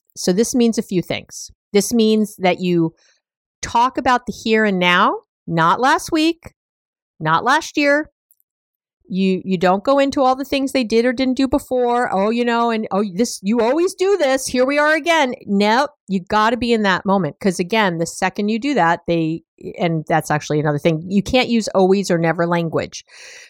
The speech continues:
Because trust me, the person you're talking to is thinking of the one time, the one time, 'cause there was one, when they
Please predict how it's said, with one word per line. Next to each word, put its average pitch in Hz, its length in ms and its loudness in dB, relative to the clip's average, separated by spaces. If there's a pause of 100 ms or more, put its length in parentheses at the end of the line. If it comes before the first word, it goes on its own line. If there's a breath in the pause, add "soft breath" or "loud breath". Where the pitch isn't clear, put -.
Because 196 500 2
trust - 260 0
me, 175 160 2
the 160 240 -2
person 170 300 0
you're 226 100 2
talking 247 380 0
to 165 160 2
is 160 140 -4
thinking 202 320 -2
of 151 80 -4
the 160 100 2
one 165 340 0
time, 190 600 0
the 185 80 0
one 254 280 0
time, 302 300 -2
'cause 180 160 -2
there 185 100 2
was 214 240 2
one, 175 360 0 (400 loud breath)
when 190 300 4
they 180 320 4